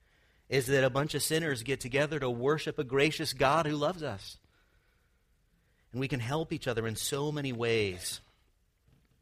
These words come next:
especially through prayer. And this is especially important for leaders. If you're a parent, if you're a boss,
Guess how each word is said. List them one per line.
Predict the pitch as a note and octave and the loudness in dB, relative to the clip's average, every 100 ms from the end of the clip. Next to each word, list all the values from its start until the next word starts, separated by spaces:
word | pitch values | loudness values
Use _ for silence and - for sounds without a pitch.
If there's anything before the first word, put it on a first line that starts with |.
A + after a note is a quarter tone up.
| _ _ - | _ _ -14
especially | A#2 - C#3+ B2+ C#3 | -4 -2 0 -2 -2
through | A#2+ C3+ | -4 -6
prayer. | A2+ - B2+ G2 D#2 F2+ | -8 -6 -4 -4 -6 -10
And | A#2 | -6
this | C3+ C#3+ | -6 -6
is | |
especially | B2 - D#3 - D3+ | -8 -4 -4 -4 -6
important | B2+ C#3+ C3+ A#2 | -6 -4 -6 -6
for | A#2+ | -10
leaders. | G#2+ A#2 A#2 F#2 D#2 - - _ _ | -6 -6 -4 -6 -10 -14 -16 _ _
If | - | -6
you're | G#2 | -4
a | |
parent, | F2+ C3+ C3+ B2+ | -4 -2 0 0
if | G#2+ | -2
you're | G2+ | -6
a | F2+ | -6
boss, | E2+ G#2+ A#2+ A#2+ - | -2 2 4 4 -2